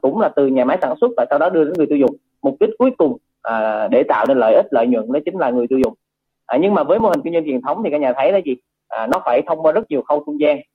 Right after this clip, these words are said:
đúng không ạ? Rất nhiều kênh quản lý, à, rất là nhiều kênh phát triển như là tổng đại lý, đại lý khu vực,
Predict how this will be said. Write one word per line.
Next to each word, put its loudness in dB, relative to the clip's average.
đúng 0
không -4
ạ? -20
Rất -4
nhiều 0
kênh 2
quản 2
lý, 2
à, -4
rất 0
là 2
nhiều -4
kênh 2
phát -6
triển -2
như 4
là 4
tổng 0
đại 4
lý, 2
đại 2
lý 0
khu -2
vực, -4